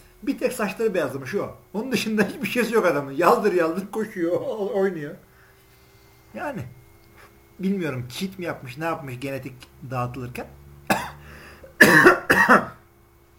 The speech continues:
Bu sorunu böyle cevaplamış olalım. Son olarak diyor,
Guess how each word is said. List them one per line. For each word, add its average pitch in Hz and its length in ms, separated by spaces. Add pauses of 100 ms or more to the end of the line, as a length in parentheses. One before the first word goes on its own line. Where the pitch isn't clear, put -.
(140)
Bu 156 220
sorunu 185 300
böyle 190 180
cevaplamış 185 420
olalım. 147 260 (1500)
Son 269 300
olarak 185 260
diyor, 226 180